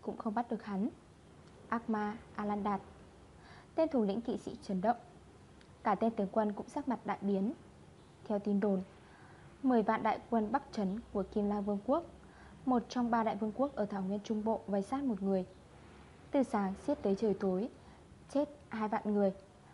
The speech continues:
máu nhiễm đỏ cả thảo nguyên. Những quân sĩ may mắn còn sống đều hoảng sợ nói người nọ là ác ma A Lạp Đạt. Nhân mã càng nhiều, vây sát lại càng thêm kinh khủng. Trên đại thảo nguyên mênh mông,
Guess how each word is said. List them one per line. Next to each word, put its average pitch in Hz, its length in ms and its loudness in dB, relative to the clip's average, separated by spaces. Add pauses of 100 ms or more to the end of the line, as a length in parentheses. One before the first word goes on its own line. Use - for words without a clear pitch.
(180)
máu 214 160 0
nhiễm 262 220 0
đỏ 240 220 0
cả 190 100 -4
thảo 185 160 -4
nguyên. 208 240 2 (760)
Những 262 120 2
quân 285 160 4
sĩ - 140 -6
may 254 180 4
mắn 196 180 2
còn 208 140 0
sống 196 300 -2
đều 226 120 0
hoảng 185 160 -2
sợ 226 280 -4
nói 180 400 -4
người 208 180 0
nọ 190 240 -2
là 185 280 -4
ác 226 200 -6
ma 214 100 -2
A 196 140 -4
Lạp 190 200 -2
Đạt. 190 180 0 (920)
Nhân 208 180 4
mã 202 100 2
càng 202 240 0
nhiều, 190 240 4 (320)
vây 269 120 4
sát 339 240 -2
lại 226 100 0
càng 196 220 0
thêm 202 120 0
kinh 202 180 0
khủng. 214 240 2 (1300)
Trên 214 180 0
đại 208 120 2
thảo 202 180 0
nguyên 208 260 4
mênh 214 180 4
mông, 220 180 4